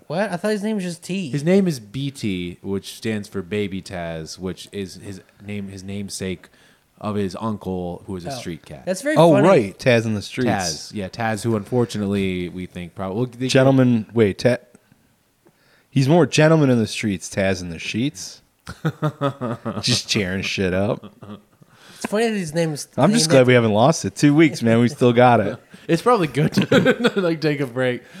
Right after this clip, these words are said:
Speaker 2: Also, maybe I'll start, I'm gonna start, uh, editing these sooner. <laughs> We'll find, that's horrible to say on
Speaker 3: Don't
Speaker 2: the
Speaker 3: we have
Speaker 2: record
Speaker 3: a
Speaker 2: because
Speaker 3: full episode that's just not been released?
Speaker 2: And that's the problem, is it's like, I,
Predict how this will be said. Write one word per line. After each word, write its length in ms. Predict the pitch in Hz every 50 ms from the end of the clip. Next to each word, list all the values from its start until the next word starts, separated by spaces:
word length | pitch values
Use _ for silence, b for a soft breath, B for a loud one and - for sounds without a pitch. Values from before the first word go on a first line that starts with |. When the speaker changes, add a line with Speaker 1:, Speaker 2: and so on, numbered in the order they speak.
| 196 170 127 B
Speaker 2:
Also, 240 | - 180 196 - -
maybe 280 | 160 190 214 226 214 208
I'll 80 | 185
start, 260 | - - - 151 139
I'm 180 | - 123 135 147
gonna 100 | 160 151
start, 320 | 135 - 139 120 101 - -
uh, 120 | 110 110 -
editing 380 | 107 107 104 101 95 101 98 95
these 180 | 95 95 95
sooner. 400 | - - 98 95 98 98 104 101 -
<laughs> 40 |
We'll 160 | 170 170 170 165
find, 340 | 165 - 185 - - 147
that's 200 | 127 151 156 -
horrible 360 | 160 131 147 151 151 139 123 117
to 80 | 117
say 160 | - 135 127
on 140 | 120 101 120
Speaker 3:
Don't 140 | 143 151 165
Speaker 2:
the 20 | 170
Speaker 3:
we 80 | 170 160 143
have 220 | 131 123 127 123
Speaker 2:
record 160 | 113 120 117
Speaker 3:
a 20 | 107
Speaker 2:
because 160 | 101 98 107
Speaker 3:
full 280 | 107 110 110 110 107
episode 540 | 101 104 107 - 127 - 139 139 143 143 123
that's 300 | 113 107 98 - - -
just 200 | - 101 - -
not 160 | - 95 92 87
been 120 | 95 92
released? 360 | 92 90 92 98 113 135 139
Speaker 2:
And 60 | 147 147
that's 240 | 151 156 - -
the 100 | - 131
problem, 380 | - - 135 131 135 135 - 110
is 80 | 117 110
it's 140 | 110 107
like, 160 | - 110 107 -
I, 220 | 90 104 104 98